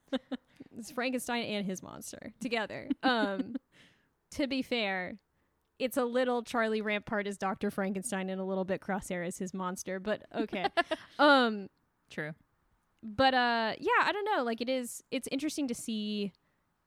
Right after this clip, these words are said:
Speaker 2: that Kamino continues to be the Kamino color palette. It's super muted, but, like, thing,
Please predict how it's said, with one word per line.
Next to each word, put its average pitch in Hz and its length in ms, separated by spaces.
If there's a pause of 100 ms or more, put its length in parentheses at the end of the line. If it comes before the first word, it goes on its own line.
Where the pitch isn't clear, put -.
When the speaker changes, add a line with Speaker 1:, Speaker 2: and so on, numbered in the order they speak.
(160)
Speaker 2:
that 214 220 (100)
Kamino 208 420
continues 202 500
to 196 100
be 190 120
the 190 140 (180)
Kamino 190 340
color 180 240
palette. 185 320
It's 151 160
super 196 240
muted, 196 440
but, - 160
like, 190 260 (180)
thing, 330 200